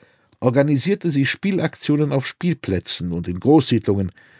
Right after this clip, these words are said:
und ist bis heute als Verein Kultur und Spielraum in München aktiv. Wolfgang Zacharias und andere Gründungsmitglieder von Keks dokumentierten und vermittelten ihre Aktionen in zahlreichen Büchern und Publikationen,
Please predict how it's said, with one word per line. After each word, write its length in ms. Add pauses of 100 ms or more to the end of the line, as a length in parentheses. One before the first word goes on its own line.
(200)
und 140
ist 260
bis 220
heute 300
als 200
Verein 560
Kultur 420
und 140
Spielraum 640
in 180
München 380
aktiv. 640 (1500)
Wolfgang 520
Zacharias 800
und 260
andere 480
Gründungsmitglieder 1040
von 220
Keks 580 (140)
dokumentierten 960
und 160
vermittelten 680
ihre 240
Aktionen 680
in 200
zahlreichen 680
Büchern 380
und 140
Publikationen, 960